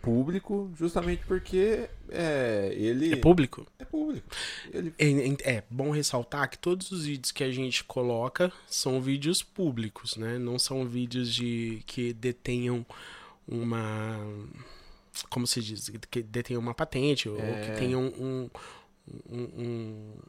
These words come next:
Speaker 2: que tenham um dono, né?
Speaker 1: Isso.
Speaker 2: É, é sobre algo, sobre alguém, mas não, ma-, mas é, algu-, essa pessoa não detém direitos sobre, né, esses
Speaker 1: Sim,
Speaker 2: vídeos que
Speaker 1: e
Speaker 2: a gente
Speaker 1: também
Speaker 2: são de domínio público,
Speaker 1: a pessoa
Speaker 2: né?
Speaker 1: também pode, é, igual esse vídeo foi,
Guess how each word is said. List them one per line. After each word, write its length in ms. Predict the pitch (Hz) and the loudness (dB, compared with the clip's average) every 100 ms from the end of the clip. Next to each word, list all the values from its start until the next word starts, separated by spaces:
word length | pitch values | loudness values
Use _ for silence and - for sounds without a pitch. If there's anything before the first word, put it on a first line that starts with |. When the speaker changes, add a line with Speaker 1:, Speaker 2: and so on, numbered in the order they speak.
| - _ _ _ _ - - | -20 _ _ _ _ -20 -12
Speaker 2:
que 80 | 135 | 0
tenham 180 | 160 165 | 2 4
um 160 | 185 | 2
dono, 480 | 151 156 156 143 127 | 8 12 12 12 8
né? 240 | 123 143 156 | 6 6 6
Speaker 1:
Isso. 360 | 127 156 151 240 | 4 4 6 6
Speaker 2:
É, 100 | - | 6
é 200 | 151 185 | 8 10
sobre 640 | 214 - 185 160 147 170 - | 10 10 10 6 4 0 2
algo, 480 | 131 127 135 196 294 | 4 10 10 8 4
sobre 260 | - 123 135 | 4 4 4
alguém, 500 | 160 123 127 214 339 - | 4 2 6 4 4 -8
mas 260 | 127 135 127 | 0 2 4
não, 200 | 151 180 | 4 4
ma-, 260 | 135 139 131 | 4 2 2
mas 440 | 135 131 120 - - | 0 2 2 0 -4
é, 180 | 123 123 | -4 -2
algu-, 340 | - 135 131 - | 2 2 0 -2
essa 420 | - 147 165 147 | 2 4 8 8
pessoa 360 | - 147 - 156 | 6 2 4 6
não 200 | 156 180 | 6 6
detém 440 | 202 208 165 160 190 | 6 6 6 6 6
direitos 640 | 202 170 165 - 214 - - - - - | 6 6 4 4 2 2 -4 -18 -20 -4
sobre, 720 | - 143 143 156 165 170 185 - - | -2 0 0 0 2 0 -2 -12 -8
né, 280 | 135 151 170 - _ _ _ - | -4 -2 -4 -10 _ _ _ -8
esses 220 | - - | -4 0
Speaker 1:
Sim, 80 | 196 | 2
Speaker 2:
vídeos 180 | 180 | 2
que 100 | 123 | 0
Speaker 1:
e 20 | 127 | 0
Speaker 2:
a 40 | |
gente 140 | 127 127 | 0 2
Speaker 1:
também 360 | 120 131 139 - - _ _ | 0 0 -6 -12 -20 _ _
Speaker 2:
são 180 | - 127 | -10 -6
de 100 | 123 | -4
domínio 320 | 123 131 143 160 | -2 0 0 0
público, 280 | - 120 - | 0 -2 0
Speaker 1:
a 40 | |
pessoa 280 | 131 113 139 | -2 0 -2
Speaker 2:
né? 40 | |
Speaker 1:
também 220 | 143 139 139 | -2 -4 -6
pode, 480 | - 120 123 123 - | 0 2 2 -2 -10
é, 320 | 110 104 101 98 | -6 -4 -4 -4
igual 220 | 104 107 | 0 0
esse 160 | 101 113 | -2 -10
vídeo 240 | 120 180 | -10 -10
foi, 280 | - - | -10 -10